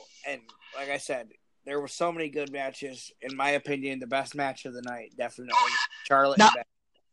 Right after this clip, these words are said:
Speaker 2: what, what do you think about the twenty woman, uh, battle royal?
Speaker 1: Oh, what a hor-, what a, what a bunch of crap that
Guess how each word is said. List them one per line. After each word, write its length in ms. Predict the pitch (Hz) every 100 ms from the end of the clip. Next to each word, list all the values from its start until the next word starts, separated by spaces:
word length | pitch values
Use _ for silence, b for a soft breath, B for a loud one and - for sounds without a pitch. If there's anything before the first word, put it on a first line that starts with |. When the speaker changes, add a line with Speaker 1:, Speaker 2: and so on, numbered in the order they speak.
| -
Speaker 2:
what, 220 | 208 233
what 160 | 240 254
do 40 | 262
you 60 |
think 220 | - 247
about 260 | 226 226 226
the 80 | 170
twenty 380 | - 214 214 208
woman, 420 | 214 208 208 196
uh, 340 | 190 185 165 - _
battle 300 | 170 190 180
royal? 440 | 175 190 143 104 - _ _ -
Speaker 1:
Oh, 320 | 196 214 151 b b _
what 120 | 170
a 60 | -
hor-, 560 | - - 156 175 170 139
what 200 | 180 175
a, 80 |
what 240 | 131 156 175
a 60 |
bunch 260 | 131 170 147
of 60 | -
crap 520 | - 131 143 139 -
that 160 | 127